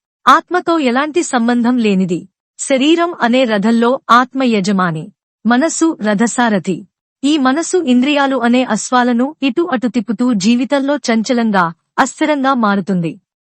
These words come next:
కొన్నిసార్లు యవ్వన ఉత్సాహంలో ఈ చంచలమైన మనసు మనిషిని తాను సర్వశక్తిమంతుడని,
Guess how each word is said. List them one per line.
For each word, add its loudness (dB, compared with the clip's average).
కొన్నిసార్లు 0
యవ్వన 0
ఉత్సాహంలో 0
ఈ 0
చంచలమైన -2
మనసు 0
మనిషిని 0
తాను 0
సర్వశక్తిమంతుడని, -2